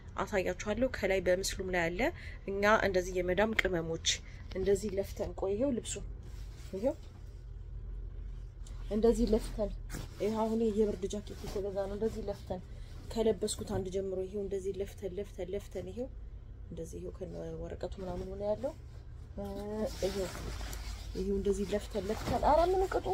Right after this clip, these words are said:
እ፣ እንደዚህ ለፍተን የገዛነው ምናምን ይሆናላችሁ። እንደዚህ ለፍተን፣ እንደዚህ፣ ይሄው ለፍተን፣ ለፍተን የገዛነውን ልብስ በሙሉ እነ ኤርፖርት አጅሬ ከሻንጣችሁ እንዴት እንደሚዘረፍ ላሳያችሁ ነው።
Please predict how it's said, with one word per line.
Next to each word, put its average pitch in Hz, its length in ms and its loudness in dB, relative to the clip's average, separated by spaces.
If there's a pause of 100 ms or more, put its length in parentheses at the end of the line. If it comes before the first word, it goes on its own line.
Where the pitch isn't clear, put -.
(720)
እ፣ 190 100 -6 (2000)
እንደዚህ 208 400 8
ለፍተን 208 400 0
የገዛነው 196 520 2
ምናምን 240 420 4 (580)
ይሆናላችሁ። 185 680 -6
እንደዚህ 196 320 0
ለፍተን፣ 196 400 -2
እንደዚህ፣ 185 340 -2
ይሄው 190 180 -4
ለፍተን፣ 190 360 -4
ለፍተን 190 320 -4
የገዛነውን 196 520 -2
ልብስ 220 260 -2
በሙሉ 214 440 2 (800)
እነ 208 180 4 (480)
ኤርፖርት 208 440 4
አጅሬ 196 380 8
ከሻንጣችሁ 208 600 2
እንዴት 202 240 4
እንደሚዘረፍ 202 600 4
ላሳያችሁ 180 540 -2
ነው። 185 100 -8